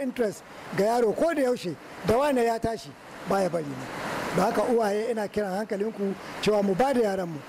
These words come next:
Kuma ina gani a gani na wannan abin, in muka sake ya yi nisa, to wata rana mun tuna son sa yaro na primary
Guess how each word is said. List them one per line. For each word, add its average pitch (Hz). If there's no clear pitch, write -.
Kuma 302
ina 339
gani 247
a 202
gani 233
na 240
wannan 233
abin, 190
in 311
muka 330
sake 208
ya 202
yi 214
nisa, 196
to 185
wata 240
rana 254
mun 262
tuna 226
son 202
sa 214
yaro 214
na 208
primary 208